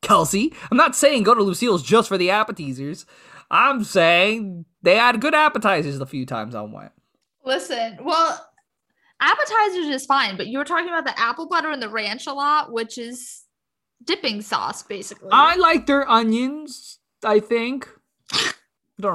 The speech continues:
Speaker 1: remember.
Speaker 2: We'll, we'll have
Speaker 1: Don't
Speaker 2: to go
Speaker 1: remember.
Speaker 2: together because I have things that I really like on the menu, and I've tried a lot of things.
Speaker 1: Which are?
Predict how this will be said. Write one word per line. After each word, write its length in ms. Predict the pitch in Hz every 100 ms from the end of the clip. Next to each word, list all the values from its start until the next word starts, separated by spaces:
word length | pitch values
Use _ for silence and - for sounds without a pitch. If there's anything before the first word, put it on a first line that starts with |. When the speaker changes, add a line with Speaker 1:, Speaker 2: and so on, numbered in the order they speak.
| 156
Speaker 1:
remember. 400 | 151 165 202 220
Speaker 2:
We'll, 300 | 294 359 -
we'll 140 | 311 370
have 180 | 392 415
Speaker 1:
Don't 80 | -
Speaker 2:
to 60 |
go 240 | - 262 247
Speaker 1:
remember. 180 | 247 262
Speaker 2:
together 440 | 262 240 233 226 220
because 360 | 247 240 240 233
I 140 | 226 285
have 220 | 294 294
things 260 | 254 240
that 140 | 247 -
I 120 | 220 220
really 280 | 220 214 208
like 340 | 190 220 285 -
on 120 | 269
the 80 | 277
menu, 360 | 285 285 302 311
and 160 | 220
I've 140 | 220 214
tried 240 | 208 202
a 40 | 220
lot 200 | 220 226
of 60 | -
things. 220 | - 254
Speaker 1:
Which 180 | 165 160
are? 320 | 143 143 190